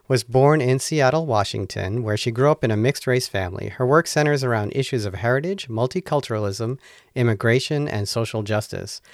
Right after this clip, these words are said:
She has exhibited nationally, most notably at the Japanese American National Museum in a two-person show titled Sugar Islands. She has been a visiting artist at several residency programs, including the Center for Photography at Woodstock,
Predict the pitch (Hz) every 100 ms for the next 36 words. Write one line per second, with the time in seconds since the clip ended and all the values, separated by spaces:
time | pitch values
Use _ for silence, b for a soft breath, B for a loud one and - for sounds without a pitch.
0 | B B - 139 120 120 120 135 139 120
1 | 113 117 - 143 160 202 202 117 113 123
2 | 123 139 156 156 101 - 117 - 117 110
3 | 113 110 110 110 104 104 107 123 110 107
4 | 101 95 98 117 98 92 123 110 110 -
5 | 110 - 101 98 - 95 95 98 - 139
6 | 113 - 90 92 117 165 b b b b
7 | - 151 151 - 147 143 175 180 180 175
8 | 175 165 - 104 - 139 139 151 143 113
9 | 107 107 107 113 104 110 107 113 113 113
10 | - 120 110 104 104 B B _ 113 -
11 | 120 127 - 107 104 - 113 123 - 170
12 | - 107 - 98 98 127